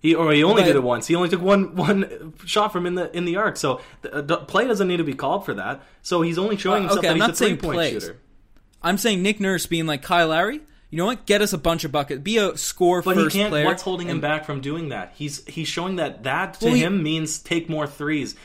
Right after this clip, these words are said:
Speaker 1: and Danny Green is doing that better than him. So why would we want Kyle Lowry to take more shots? If anything, if you want
Speaker 2: Okay.
Speaker 1: more threes, get Danny Green to shoot more.
Speaker 2: I agree for just, like, pure three-point shooting. But if Kyle, Kyle Lowry's shown to be a,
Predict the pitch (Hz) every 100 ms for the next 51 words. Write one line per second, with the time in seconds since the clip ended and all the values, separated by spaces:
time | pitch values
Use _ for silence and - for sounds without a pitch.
0 | - 131 131 156 180 151 156 170 147 147
1 | 160 147 135 143 160 127 107 101 139 135
2 | 143 160 151 151 143 151 139 - 143 139
3 | 143 139 131 139 135 135 135 147 127 -
4 | - - 139 160 165 156 123 131 143 165
5 | 160 143 156 156 151 - 160 160 160 143
6 | 165 175 - 113 101 95 90 _ _ _
7 | _ _ _ _ - 202 196 254 - 156
8 | 139 139 160 131 - 180 151 135 196 202
9 | - 113 - 92 - - - - 196 226
10 | - - - 175 - 240 247 - 262 247
11 | 233 185 - - - 220 214 180 160 147
12 | 170 147